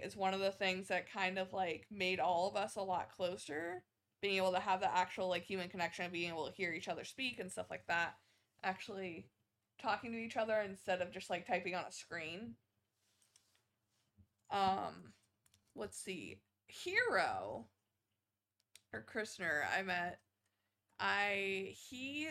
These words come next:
started joining TeamSpeak a bit after all we did, and every time he would join, we would all, like, shut up. We would all be silent, 'cause a lot of the times we'd be talking about his faction, our faction,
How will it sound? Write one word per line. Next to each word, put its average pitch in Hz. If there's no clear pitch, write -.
started 240
joining 208
TeamSpeak 202
a 190
bit 185
after 185
all 175
we 175
did, 214
and 208
every 208
time 277
he 277
would 240
join, 202
we 214
would 214
all, 226
like, 202
shut 170
up. -
We 202
would 208
all 190
be 190
silent, 135
'cause 247
a 202
lot 196
of 190
the 202
times 208
we'd 202
be 202
talking 190
about 190
his -
faction, 190
our 190
faction, 220